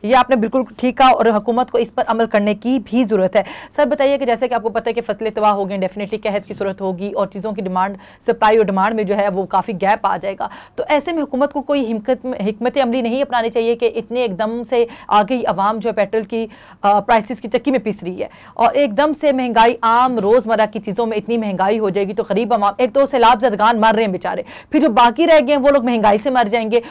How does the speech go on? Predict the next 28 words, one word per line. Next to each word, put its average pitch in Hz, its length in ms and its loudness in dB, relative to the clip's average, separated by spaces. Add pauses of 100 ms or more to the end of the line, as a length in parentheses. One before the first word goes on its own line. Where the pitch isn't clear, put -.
(120)
और 277 80 4
सैलाब 320 280 2
जदगान 262 420 2
definitely 254 420 -2
उनको 254 260 0
भी 254 140 2
जो 247 180 2
है 240 220 4
चीज़ें 220 280 0
महंगे 220 340 0
दामों 208 220 2
ख़रीदनी 208 360 -4
पड़ेंगी। 202 380 -6 (280)
तो 254 120 0
इसके - 500 -6
बारे 202 280 2
में 220 120 -2
भी 196 60 -6
कुछ 214 180 -6
बताएं 196 280 -6
कि 254 80 -8
हुकूमत 208 400 -8
को 254 100 -2
क्या 240 300 2
हिकमत 214 400 -4
अमली 202 320 -4
जो 196 120 -6
है 202 120 0